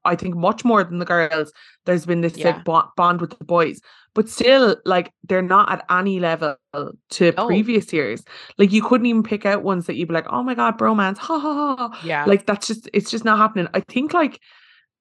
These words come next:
Speaker 1: they just all are situationally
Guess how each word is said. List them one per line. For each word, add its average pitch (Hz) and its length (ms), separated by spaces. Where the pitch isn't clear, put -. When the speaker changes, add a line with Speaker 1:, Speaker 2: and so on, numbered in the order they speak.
Speaker 1:
they 196 140
just 247 260
all 220 640
are 185 100
situationally 170 1600